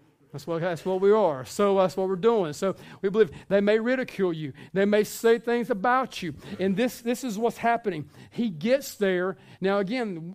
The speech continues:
some of y'all, if you don't understand the custom here, you're saying, "Man, why they got flute players? Why is the crowd wailing? What's, what's going on?" I-, in this custom, in this time, they would hire mourners.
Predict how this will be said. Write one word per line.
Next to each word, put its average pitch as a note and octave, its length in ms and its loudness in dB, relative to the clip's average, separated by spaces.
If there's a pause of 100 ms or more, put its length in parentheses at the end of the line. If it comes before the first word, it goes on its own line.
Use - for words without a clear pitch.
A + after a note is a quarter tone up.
some A#3 240 -2
of G#3+ 100 -2
y'all, G#3 180 2
if F3 120 -6
you G#3+ 60 -2
don't A3 100 0
understand G3+ 340 0
the E3+ 60 -4
custom A3 460 -4
here, F3 100 -2
you're F#3+ 160 -2
saying, D#3+ 320 -8
"Man, B3+ 320 -8
why E4 300 -6
they E4+ 140 -8
got B3+ 220 -12
flute B3+ 280 -8
players? - 580 -6 (2000)
Why C#4 200 0
is D4+ 80 -2
the B3 80 -10
crowd B3 540 2 (400)
wailing? G#3+ 480 6
What's, B3+ 200 2
what's A#3+ 280 -4
going A#3+ 180 -2
on?" A#3 160 0 (260)
I-, - 140 -12
in A3 160 2
this A3+ 160 -2
custom, G3+ 500 -4
in F#3 120 -2
this G3 160 -4
time, G3 440 -4 (280)
they G#3+ 120 2
would G#3+ 140 -2
hire A3 440 2
mourners. G3 640 -2